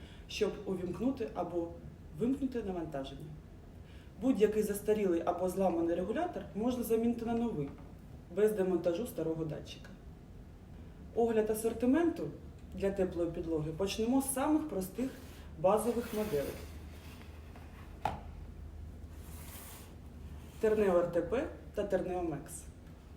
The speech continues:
Бажана температура тут виставляється поворотом ручки. Перевагою Тернео Мекс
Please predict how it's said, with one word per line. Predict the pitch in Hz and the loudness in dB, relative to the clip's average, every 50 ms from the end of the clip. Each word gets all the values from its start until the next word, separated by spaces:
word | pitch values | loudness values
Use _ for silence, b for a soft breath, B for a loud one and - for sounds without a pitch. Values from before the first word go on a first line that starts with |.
| - - - - - - - - - - - - - - - - - - - - - - | -14 -14 -14 -14 -14 -14 -14 -14 -14 -14 -14 -14 -14 -14 -14 -16 -16 -16 -16 -16 -12 -4
Бажана | 190 190 214 220 208 202 208 196 | 2 4 4 6 6 4 2 0
температура | - 208 202 190 - 214 214 208 208 - 214 214 202 | 0 -2 -2 0 2 4 4 4 4 2 0 0 0
тут | 202 - 285 311 - B B B B B B B | 0 0 -4 -4 -4 B B B B B B B
виставляється | 196 190 - - 190 190 202 233 262 269 - - | 0 0 2 4 4 6 6 6 6 6 4 2
поворотом | - - 190 175 170 175 190 190 185 190 185 180 | 0 0 0 2 4 4 2 2 0 0 0 0
ручки. | 151 143 - - - - - - - - - - - - B B B B B B B B | 0 -2 -4 -6 -10 -12 -12 -14 -14 -16 -16 -16 -16 -16 B B B B B B B B
Перевагою | - 208 214 214 214 220 202 196 190 190 180 | 6 8 8 8 8 8 6 6 6 4 4
Тернео | 180 190 190 196 196 190 185 180 | 4 2 4 4 6 6 6 6
Мекс | 190 233 285 294 - | 4 4 2 2 0